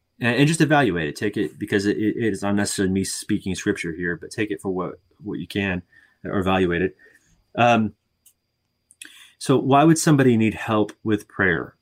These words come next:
Well, practically speaking, have you ever been in a situation where you know you want to pray, but you're suddenly lacking the words to pray?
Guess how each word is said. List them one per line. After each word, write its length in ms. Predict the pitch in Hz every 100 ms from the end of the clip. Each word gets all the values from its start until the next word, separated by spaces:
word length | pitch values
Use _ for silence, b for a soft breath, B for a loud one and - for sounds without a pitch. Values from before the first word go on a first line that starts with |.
| _ _ _
Well, 460 | 113 110 120 - _
practically 500 | - 131 - - 135
speaking, 520 | 123 - 104 110 98
have 180 | 90 95
you 100 | 104
ever 140 | 117 123
been 140 | 120
in 100 | 113
a 40 |
situation 840 | 104 104 107 95 95 - 110 110 -
where 520 | 104 104 98 95 87 - _ _ _ _ _ _ _
you 220 | 110 107
know 200 | 107 113
you 200 | 117 117
want 240 | 101 101 -
to 100 | -
pray, 500 | 101 95 101 104 -
but 200 | 101 101
you're 120 | 95
suddenly 420 | - 104 107 104
lacking 420 | 92 90 - 98
the 100 | 90
words 380 | 90 87 87 -
to 80 | -
pray? 440 | - 82 85 104